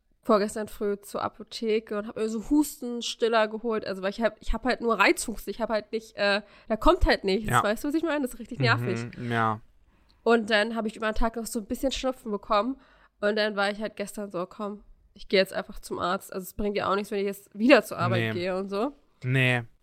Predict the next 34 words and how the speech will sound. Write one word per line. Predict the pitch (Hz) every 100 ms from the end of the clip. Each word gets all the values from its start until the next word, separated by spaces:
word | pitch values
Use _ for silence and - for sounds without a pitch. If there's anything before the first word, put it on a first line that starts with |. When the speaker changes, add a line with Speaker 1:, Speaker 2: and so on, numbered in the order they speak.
| -
Speaker 1:
Und | 117
Speaker 2:
auf |
Speaker 1:
dann | 104
Speaker 2:
gar | 131
Speaker 1:
war | 117
Speaker 2:
keinen | 117
Speaker 1:
ich | 110
Speaker 2:
Fall. | 117 117
Speaker 1:
gestern | 208 - 214
Abend | - 196 240
beim | 214
Arzt | - 240 -
und | 214
das |
Ding | 262 277
ist | 285 277
ja, | 233
ich | - - 269
hab | 311
hier | 349 277
keine | 285 240 262
Hausärztin | 277 - 226 - 202
gehabt | 233 233 226
oder | 214
einen | 220
Hausarzt, | 220 214 - - 190 -
weil | 220
ich |
das | 233
letzte | 240 233 240
Mal | 208
ja, | 214 214 - - -
glaub | 220 208
ich, | 214 -